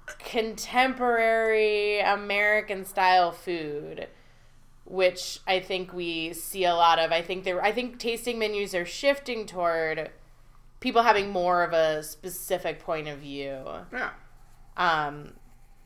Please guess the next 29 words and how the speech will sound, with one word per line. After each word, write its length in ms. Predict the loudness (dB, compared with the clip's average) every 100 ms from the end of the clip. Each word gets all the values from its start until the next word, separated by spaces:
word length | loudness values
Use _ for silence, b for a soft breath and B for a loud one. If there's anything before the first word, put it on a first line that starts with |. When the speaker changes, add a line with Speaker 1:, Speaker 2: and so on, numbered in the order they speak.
| -20 -10
Speaker 1:
like, 220 | -2 -2
Chicago 540 | -2 -4 2 4 4 2
this 320 | 0 -6 -10
year, 840 | -6 -2 2 2 0 -2 -4 -6 -4
um, 500 | 0 0 -4 -12 -14 -18 -20 -20 -20 -20 -20 -20 -20 -20 -20 -20 -6
got 440 | 4 4 4 0 -6
its 240 | -10 -10
first, 540 | -6 -4 -4 -8 -14 -8
uh, 200 | -4 -4 -6 -16
Filipino 540 | -4 -2 -2 -6 -4 -2
restaurant 540 | -2 -4 -8 -8 -8
with 160 | -10 -8
a 40 |
Michelin 380 | -8 -8 -8 -10
star. 200 | -6 -4
It's 120 | -4 -6
the 80 |
first 280 | -10 -10 -8
Filipino 380 | -10 -10 -8 -8
restaurant, 360 | -8 -8 -10 -10
I 60 |
think, 220 | -10 -10 -8
anywhere 500 | -6 -6 -8 -12 -14
with 160 | -14 -10
a 60 |
Michelin 460 | -10 -10 -12 -14 -14
star, 280 | -10 -6 -6
Kasama. 640 | -8 -8 -6 -6 -6 -8 -12 -8
And 440 | -6 -6 -10 -16